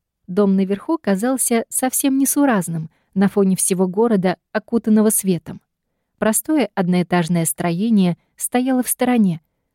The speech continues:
будто человек, живущий там, выступал охранником и следил за всем вокруг.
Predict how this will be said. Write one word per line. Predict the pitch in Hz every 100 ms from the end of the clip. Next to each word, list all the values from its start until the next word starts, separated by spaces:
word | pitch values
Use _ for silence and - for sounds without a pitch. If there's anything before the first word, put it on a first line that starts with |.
| _
будто | 190 196 196
человек, | 196 190 190 190 175
живущий | 180 180 233 - 180
там, | 180 165 - _ _
выступал | 196 - 269 - 330 -
охранником | 180 - 208 240 220 - 202 190 _ _
и | 214
следил | - 226 277 277
за | 220
всем | - 233 220
вокруг. | 220 - 175 -